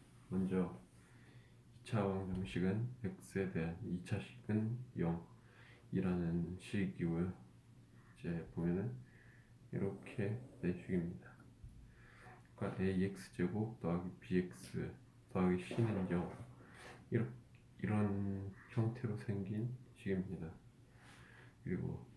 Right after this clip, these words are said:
이 차 방정식의 해인데 이제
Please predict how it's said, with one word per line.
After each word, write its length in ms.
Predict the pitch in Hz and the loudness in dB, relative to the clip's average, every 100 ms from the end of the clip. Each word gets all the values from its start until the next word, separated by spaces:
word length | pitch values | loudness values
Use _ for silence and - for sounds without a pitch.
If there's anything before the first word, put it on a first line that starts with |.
| - | -6
이 120 | 92 | -4
차 140 | - | -2
방정식의 1120 | 101 98 92 92 - - - 98 - - 190 - - - - - - - - - - - - - - - - | 2 2 2 0 0 -4 -2 -2 0 0 0 -4 -14 -20 -20 -20 -20 -20 -20 -20 -20 -20 -20 -20 -20 -18 -2
해인데 380 | 92 90 92 90 - - - - | 0 4 2 0 -6 -18 -20 -8
이제 320 | 85 85 85 | -2 0 0